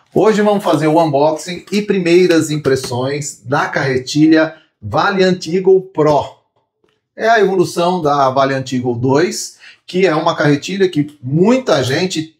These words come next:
que tem ama, é uma carretilha B F S, leve e pra arremesso de iscas leves. Eu já abri a caixa pra facilitar e pra ver também se tinha chegado tudo ok. Tirando da caixa de papelão, vem a, a caixa dela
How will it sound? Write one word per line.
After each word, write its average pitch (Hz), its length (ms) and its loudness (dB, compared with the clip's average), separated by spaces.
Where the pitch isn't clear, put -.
que 160 100 -4
tem 185 520 -2
ama, 208 600 0
é - 20 -16
uma 135 120 -2
carretilha 131 340 0
B 131 120 2
F 143 220 -2
S, 175 600 -2
leve 156 720 0
e 156 140 2
pra 196 180 -2
arremesso 180 380 0
de 165 100 -2
iscas 202 300 0
leves. 98 560 -6
Eu 196 220 4
já - 160 0
abri 143 500 0
a 123 100 -2
caixa 156 680 -4
pra 131 140 0
facilitar 131 680 0
e 180 60 4
pra 151 180 0
ver 156 160 -2
também 151 300 0
se - 120 -12
tinha 151 200 -4
chegado 139 340 0
tudo 139 140 0
ok. 139 540 0
Tirando 190 360 0
da 175 120 0
caixa 156 200 -2
de 131 80 -10
papelão, 143 500 0
vem 151 160 0
a, 165 200 -4
a 147 120 -2
caixa 147 380 -2
dela 160 440 2